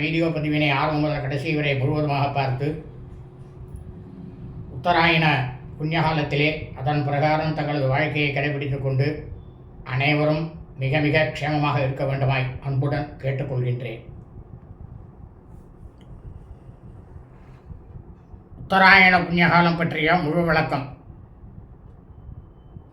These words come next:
தமிழ் வருஷம் குரோதி வருஷம் தை மாதம் ஒண்ணு பத்து ஐயாயிரத்தி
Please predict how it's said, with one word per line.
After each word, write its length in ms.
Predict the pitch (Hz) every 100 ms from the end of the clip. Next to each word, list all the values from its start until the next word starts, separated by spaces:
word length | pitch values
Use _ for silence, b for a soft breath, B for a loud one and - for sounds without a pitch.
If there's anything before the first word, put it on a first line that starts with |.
| - - -
தமிழ் 300 | 156 185 202
வருஷம் 340 | 185 175 185 190
குரோதி 280 | 180 190 185
வருஷம் 380 | 180 170 160 135 - - - - - - - - - - - - - - - - - -
தை 160 | - 165
மாதம் 400 | 202 185 180 151 123 - - - - - - - - - - - 143
ஒண்ணு 200 | 175 185 185
பத்து 340 | 180 175 190 185 185 - - 143
ஐயாயிரத்தி 580 | 156 180 180 170 170 175